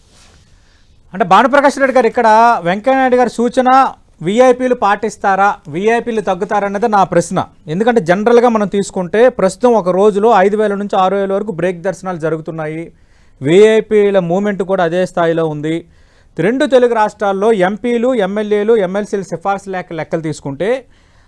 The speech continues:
ఆంధ్రప్రదేశ్లో నూట డెబ్బై ఐదు మంది ఎమ్మెల్యేలు, యాభై ఎనిమిది మంది ఎంఎల్సీలు, ఇరవై ఐదు మంది ఎంపీలు, దీనికి తోడు రాజ్యసభ సభ్యులు. ఇక తెలంగాణ విషయానికి వస్తే నూట పంతొమ్మిది మంది ఎమ్మెల్యేలు, నలభై మంది ఎంపీలు, దీనికి తోడు రాజ్యసభ సభ్యులు.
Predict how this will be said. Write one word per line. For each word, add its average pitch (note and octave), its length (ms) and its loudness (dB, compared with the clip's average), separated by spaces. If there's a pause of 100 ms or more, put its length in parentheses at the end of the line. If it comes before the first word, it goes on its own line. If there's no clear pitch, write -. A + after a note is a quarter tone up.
ఆంధ్రప్రదేశ్లో B3 720 -2
నూట A3 260 -4
డెబ్బై G#3+ 260 -2
ఐదు G3+ 120 -2
మంది F#3+ 240 -6
ఎమ్మెల్యేలు, G#3+ 640 -2
యాభై F#3 360 -2
ఎనిమిది G3+ 220 -8
మంది F3+ 220 -10
ఎంఎల్సీలు, G3+ 720 -6 (420)
ఇరవై G#3+ 260 4
ఐదు A#3 140 4
మంది G3+ 200 -4
ఎంపీలు, A3+ 500 -2
దీనికి B3 300 -2
తోడు B3+ 220 0
రాజ్యసభ A3+ 380 -2
సభ్యులు. F3+ 440 -4 (600)
ఇక G3+ 120 -6
తెలంగాణ C#4+ 420 -2
విషయానికి B3+ 380 -2
వస్తే A#3+ 180 0
నూట A#3 240 0
పంతొమ్మిది A#3 440 -2
మంది G#3+ 120 -4
ఎమ్మెల్యేలు, G3 540 -4 (120)
నలభై G3+ 300 -2
మంది F#3+ 1400 -4
ఎంపీలు, A3 340 -4
దీనికి G#3 260 -4
తోడు G#3+ 340 2
రాజ్యసభ G3 380 -2
సభ్యులు. D3 400 -6